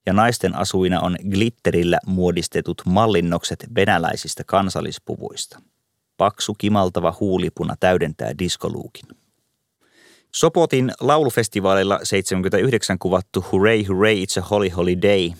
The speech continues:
näyttää meille Boney M:n kiertueyhtyeen Black Beauty Circusin – johon kuuluu muun muassa shakeiksi pukeutunut Fender Rhodes sähköpianon soittaja, konttoristin oloinen syntetisaattori Jannu,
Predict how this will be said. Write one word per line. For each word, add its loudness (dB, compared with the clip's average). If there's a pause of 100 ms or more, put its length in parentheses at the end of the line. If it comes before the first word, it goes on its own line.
(520)
näyttää 0
meille 0
Boney 2
M:n -2 (420)
kiertueyhtyeen -2 (300)
Black 2 (180)
Beauty 0
Circusin – -2 (420)
johon -4
kuuluu 0
muun 2
muassa -2 (120)
shakeiksi 0
pukeutunut -4
Fender 0
Rhodes 0
sähköpianon -2
soittaja, 0 (440)
konttoristin 2
oloinen 0
syntetisaattori 0
Jannu, -2